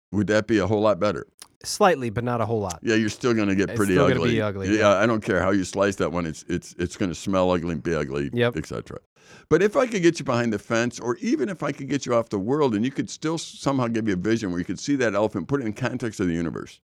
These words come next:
Speaker 2: Yeah.
Speaker 1: It's a different story.
Speaker 2: Oh, absolutely.
Speaker 1: You know, I would suggest that our listeners who are thinking that life isn't worth it, et cetera, first and foremost, I believe that's,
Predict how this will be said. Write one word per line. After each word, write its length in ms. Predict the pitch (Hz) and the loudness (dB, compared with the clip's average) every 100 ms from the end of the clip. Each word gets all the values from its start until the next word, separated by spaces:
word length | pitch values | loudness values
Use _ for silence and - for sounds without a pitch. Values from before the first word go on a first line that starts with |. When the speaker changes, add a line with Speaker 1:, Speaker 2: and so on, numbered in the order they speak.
| - | -6
Speaker 2:
Yeah. 260 | 110 110 92 _ _ _ _ _ _ | 0 0 -2 _ _ _ _ _ _
Speaker 1:
It's 180 | - 107 | -4 -2
a 60 | 107 | 0
different 280 | 98 85 | -2 -4
story. 340 | 78 90 73 53 - | -4 -4 -4 -6 -6
Speaker 2:
Oh, 140 | 135 | -2
absolutely. 580 | 104 117 - 98 101 90 _ _ _ _ _ - _ _ _ | -2 -4 -8 -12 -12 -16 _ _ _ _ _ -20 _ _ _
Speaker 1:
You 200 | - 107 | -8 -2
know, 100 | 117 | 0
I 140 | 110 117 | 2 2
would 180 | 143 107 | 0 -2
suggest 640 | 107 90 101 92 - - _ | -6 -2 -2 -2 -6 -20 _
that 400 | 85 90 85 73 - | -8 -4 -4 -6 -8
our 140 | 87 | -4
listeners 640 | 90 113 - 117 92 85 - | -2 -2 -4 -4 -4 -4 -8
who 240 | 107 90 | -4 -2
are 140 | 82 78 | -2 -6
thinking 600 | - 107 101 92 80 78 | -6 -6 -4 -4 -4 -6
that 180 | 80 | -8
life 280 | - 90 90 | -6 -6 -4
isn't 220 | 95 87 | -6 -8
worth 260 | - 85 - | -6 -8 -6
it, 120 | 69 | -6
et 100 | 80 | -6
cetera, 340 | - 87 82 85 | -4 -6 -4 -8
first 460 | - 127 123 - | -6 -2 -2 -2
and 100 | 101 | -8
foremost, 600 | - 95 78 73 67 - _ _ _ _ _ _ _ _ _ _ | -4 -2 -2 -4 -8 -14 _ _ _ _ _ _ _ _ _ _
I 80 | 95 | -4
believe 480 | 87 95 101 120 101 | -2 0 2 2 2
that's, 380 | 92 90 - | -2 -4 -10